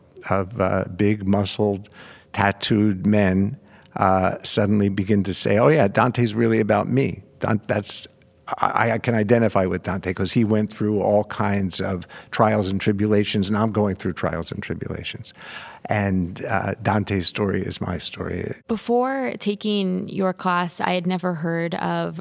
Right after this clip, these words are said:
Speaker 2: verbatim theater before, documentary theater. I'm just curious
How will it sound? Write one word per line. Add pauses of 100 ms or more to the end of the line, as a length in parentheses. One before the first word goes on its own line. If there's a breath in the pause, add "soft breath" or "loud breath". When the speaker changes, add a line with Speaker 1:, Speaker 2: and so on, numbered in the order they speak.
Speaker 2:
verbatim
theater
before,
documentary
theater.
I'm
just
curious